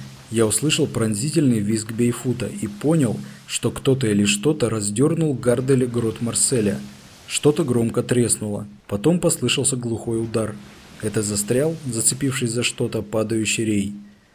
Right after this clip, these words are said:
Второй помощник что-то крикнул и бросился к трапу. С главной палубы донёсся топот бегущих ног и крики вахтенной смены.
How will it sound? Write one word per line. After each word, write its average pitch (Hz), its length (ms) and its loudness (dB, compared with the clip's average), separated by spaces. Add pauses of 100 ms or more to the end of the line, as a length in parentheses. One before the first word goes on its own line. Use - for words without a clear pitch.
(100)
Второй 110 340 0
помощник 120 520 0
что-то 110 260 -2
крикнул 113 540 0 (100)
и 117 80 -2
бросился 110 480 2
к - 80 -12
трапу. 107 460 -2 (480)
С 113 100 -10
главной 113 400 2
палубы 143 380 2
донёсся 110 440 0
топот 139 360 0
бегущих 117 520 -2
ног 131 380 -2
и 120 80 -8
крики 147 380 0
вахтенной 107 440 -2
смены. 101 540 0